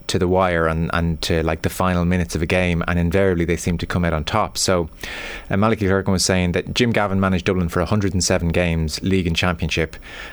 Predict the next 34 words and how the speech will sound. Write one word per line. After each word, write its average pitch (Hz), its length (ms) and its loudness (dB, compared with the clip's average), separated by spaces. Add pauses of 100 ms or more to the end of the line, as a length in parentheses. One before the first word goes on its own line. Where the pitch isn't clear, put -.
and 87 180 -2
so 98 140 4
of 127 140 4
those 110 180 4
hundred 90 200 0
and 82 100 0
seven, 87 320 0 (360)
uh, 90 120 -2
thirty-three 135 600 2
of 110 60 4
them 101 180 2
ended 101 360 2
with 95 120 4
a 92 40 2
margin 95 360 2
of 85 120 0
just - 260 -2
three 120 320 0
points 104 400 0
or 95 80 4
less - 580 -2
either 90 240 2
way. 80 340 0
So - 200 -2
thirty-three 90 800 0 (360)
Dublin 95 260 2
games, 82 460 0
they 92 140 0
won 87 180 2
by 85 80 2
three 98 280 0
points 90 320 -2
or 85 80 2
less, 82 460 0